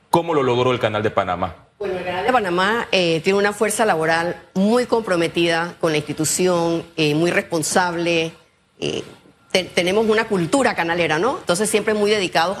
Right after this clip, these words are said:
Speaker 2: a asumir retos, a superarlos. Cuando vimos la baja, digamos, en el segmento de gas natural licuado, eh, vimos un aumento en el segmento de portacontenedores.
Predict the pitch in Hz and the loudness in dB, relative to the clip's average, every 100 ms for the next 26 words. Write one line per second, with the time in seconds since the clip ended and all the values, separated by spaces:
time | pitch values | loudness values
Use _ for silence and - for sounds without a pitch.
0 | - 175 185 214 165 - 165 175 180 196 | -2 0 0 -2 -4 -2 0 0 2 2
1 | 220 277 320 - - _ _ - 175 180 | 0 -4 -6 -10 -16 _ _ -4 -2 0
2 | 175 160 139 135 139 - - _ _ _ | 0 0 0 -4 -8 -12 -16 _ _ _
3 | _ _ - 208 202 208 262 302 262 208 | _ _ -2 0 2 0 0 0 2 2
4 | 208 220 247 233 185 214 233 196 175 - | 0 -2 0 0 0 0 0 0 -2 -4
5 | 170 190 202 202 208 185 208 202 180 185 | -2 0 0 0 0 0 0 0 0 0
6 | 185 196 175 170 220 - - - 170 156 | -2 0 0 -2 -4 -8 -8 -2 0 2
7 | 151 151 - 180 185 202 208 202 196 175 | 0 -4 -4 0 0 2 2 2 2 0
8 | 175 196 254 220 - 180 175 165 151 156 | 0 0 0 -2 -4 -2 0 -2 -2 -2
9 | 160 160 175 185 - 143 147 147 151 151 | 0 0 0 0 -2 -2 -2 -2 0 0
10 | 147 143 139 - | 2 0 -2 -8